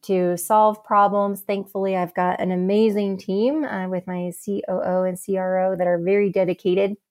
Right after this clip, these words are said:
to solving those components and making sure that, uh, that we come out on top.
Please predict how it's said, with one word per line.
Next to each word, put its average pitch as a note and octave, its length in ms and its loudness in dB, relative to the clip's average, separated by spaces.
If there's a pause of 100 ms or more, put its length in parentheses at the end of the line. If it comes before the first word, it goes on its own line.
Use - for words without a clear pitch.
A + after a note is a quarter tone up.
(600)
to G#3+ 100 -8
solving F#3 420 -2
those E3+ 200 -4
components A3 640 -4 (460)
and G3 120 -4
making F#3+ 300 -4
sure F3+ 260 -4
that, F#3 280 -2
uh, E3+ 400 -2 (180)
that F#3 100 -2
we F3+ 140 0
come F#3+ 240 -8
out E3+ 200 -6
on F3+ 120 -8
top. F3 320 -2